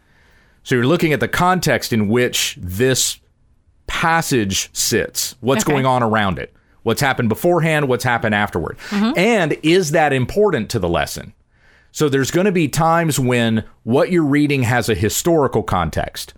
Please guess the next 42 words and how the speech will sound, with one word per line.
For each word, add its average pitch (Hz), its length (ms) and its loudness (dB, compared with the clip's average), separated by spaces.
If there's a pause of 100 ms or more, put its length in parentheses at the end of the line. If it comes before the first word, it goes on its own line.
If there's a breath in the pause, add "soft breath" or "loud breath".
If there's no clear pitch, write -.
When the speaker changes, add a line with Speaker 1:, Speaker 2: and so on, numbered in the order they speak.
(120)
Speaker 2:
Sure. 247 360 -2
Speaker 1:
There 139 200 2
may 147 340 2
need 143 280 0
to 135 80 2
be, 113 500 2 (420 soft breath)
uh, 123 280 0
some 131 260 0 (160)
added 160 340 2
history 135 640 0
there 104 220 2
that 107 160 0
will 113 100 2
help 131 300 0
you 131 140 0
understand 110 440 0
the 98 60 -2
passage 95 500 -2
better. 87 460 -2
Speaker 2:
Mm-hmm. 196 320 0 (460 soft breath)
Speaker 1:
There 139 240 2
may 143 320 2
be 127 340 2
a 123 160 2
biblical, 147 420 2
or, 143 240 2
or 135 160 2
maybe 180 400 2
the 147 120 0
context 131 480 0
that's 113 200 -2
most 117 240 0
important 110 440 0
is 113 200 0
the 113 80 -2
biblical 127 400 0
context. 82 720 -4 (760)
So 135 240 0
the 113 120 2
biblical 160 380 2
context 127 500 0
being, 123 360 2